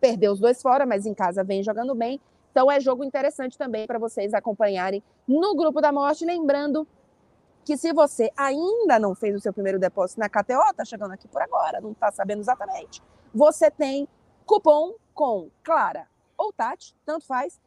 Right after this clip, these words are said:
os dois te dão vinte por cento em free bet. Então, se você faz um primeiro depósito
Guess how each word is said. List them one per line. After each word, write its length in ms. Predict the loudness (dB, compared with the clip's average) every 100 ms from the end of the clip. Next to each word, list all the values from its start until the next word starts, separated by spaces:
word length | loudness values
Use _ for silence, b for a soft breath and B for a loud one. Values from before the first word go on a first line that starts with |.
| _ -12
os 120 | 2
dois 220 | 4 4
te 120 | 0 -4
dão 220 | -4 -4
vinte 300 | -6 -8 -6
por 100 | -8
cento 400 | -6 -8 -6 -6 -2
em 220 | -4 -4
free 300 | -4 0 4
bet. 400 | 6 6 4 -6
Então, 280 | -6 -6 -6
se 120 | -2
você 300 | -2 0 -2
faz 480 | -2 -6 -6 -12 _ _ _
um 180 | -2 0
primeiro 480 | 0 0 4 4 4
depósito 540 | 2 2 2 -2 -16